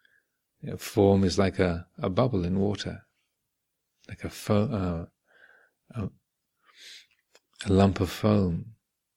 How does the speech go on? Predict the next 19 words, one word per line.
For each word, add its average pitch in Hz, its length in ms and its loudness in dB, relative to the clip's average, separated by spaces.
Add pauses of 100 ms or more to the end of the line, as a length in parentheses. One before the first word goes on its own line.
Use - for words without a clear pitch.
(120)
on 95 100 -2
the 87 80 0
surface 95 420 0
of 90 120 0
the 90 80 0
water. 87 480 -6 (1900)
Feeling 107 520 6
is 95 180 0
like 92 280 0
a 82 320 -4 (500)
bubble 101 380 6
formed 98 400 4
by 92 140 2
a 92 80 2
raindrop 113 680 0 (440)
falling 92 380 -2
onto 90 300 -2
a 87 60 -4
s-, - 200 -8